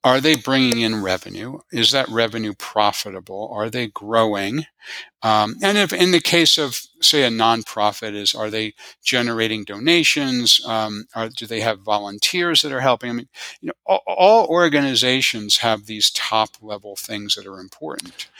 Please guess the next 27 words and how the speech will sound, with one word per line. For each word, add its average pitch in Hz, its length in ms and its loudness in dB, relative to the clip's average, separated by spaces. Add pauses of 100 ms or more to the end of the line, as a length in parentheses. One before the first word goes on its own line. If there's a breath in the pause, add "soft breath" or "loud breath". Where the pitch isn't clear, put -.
(320 loud breath)
Um, 127 400 -2
yet 151 580 0 (460 soft breath)
most - 720 0
marketers 117 1040 0
are 120 100 2
measured 131 420 0
on 117 160 0
something 107 440 0
completely 131 880 -6
different. 127 420 -8 (720)
They're 143 200 4
measured, 131 440 2
for 127 200 0
example, 110 540 0
on, 104 340 -2 (420 loud breath)
um, 110 400 -4
how, - 240 -2 (100)
if, - 160 -10 (100)
how 113 140 -4
many 127 200 0
sales 156 560 2
leads 107 320 -4
they 101 160 -6
generate, 95 640 -10
or 101 200 -12 (220 loud breath)
how 127 160 0
many 151 240 2